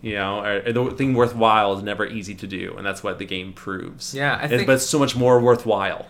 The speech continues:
Speaker 1: It makes you feel amazing when you spare them. Like, you got through it, you did it.
Speaker 2: Yeah, it, it, it kind of, there, there are games that have, that have kind of played with that idea in the past, but didn't lean into it in the way that seems like Sifu did. Like, just thinking of, like, BioShock, right? You
Speaker 1: Yeah.
Speaker 2: sparing the little sisters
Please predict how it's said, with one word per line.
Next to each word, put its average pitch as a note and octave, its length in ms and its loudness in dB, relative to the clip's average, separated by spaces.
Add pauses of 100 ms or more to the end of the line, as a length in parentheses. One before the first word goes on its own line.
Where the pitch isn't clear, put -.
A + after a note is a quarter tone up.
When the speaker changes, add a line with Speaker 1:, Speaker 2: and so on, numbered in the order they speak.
Speaker 1:
It B2 100 -2
makes C3 180 2
you C#3 60 0
feel C3 180 4
amazing A#2 380 2
when G2+ 80 -6
you G2+ 60 -6
spare G2+ 340 -2
them. F2 180 -4
Like, F2+ 160 -8
you A2 60 -10
got F2 300 -6
through G2 180 -4
it, - 220 -6
you G#2 80 -10
did F2+ 160 -12
it. - 100 -10 (220)
Speaker 2:
Yeah, E3+ 260 2
it, F#3 180 2
it, F#3+ 200 -2
it F3 100 -6
kind G#3 220 2
of, E3+ 240 0
there, E3 260 4
there D#3 160 2
are D3 80 0
games C#3+ 400 -2
that D3 80 0
have, A#2 220 -6
that A#2+ 160 -6
have A#2+ 180 -8
kind C#3 220 -2
of B2+ 120 -12
played B2+ 200 -4
with A#2+ 100 -10
that B2 100 -2
idea A#2+ 220 0
in A#2 80 -6
the G#2 80 -10
past, A#2 380 -4
but A#2+ 100 -16
didn't C#3+ 260 -6
lean A#2 140 -6
into A#2+ 320 -6
it D3 140 0
in A#2 100 -8
the A#2 80 -6
way A2 140 -4
that G2+ 200 -10
seems A2 220 -10
like G2+ 100 -10
Sifu A#2 320 -12
did. A#2+ 200 -2
Like, G#2+ 220 -8
just C#3+ 180 -6
thinking C#3+ 240 -4
of, G#2 120 -10
like, F#2 160 -8
BioShock, G2 560 -6
right? G2 300 -10 (480)
You F3 200 -4
Speaker 1:
Yeah. F#3 100 -18
Speaker 2:
sparing F3+ 880 4
the D3+ 100 4
little C#3 180 0
sisters C3+ 720 0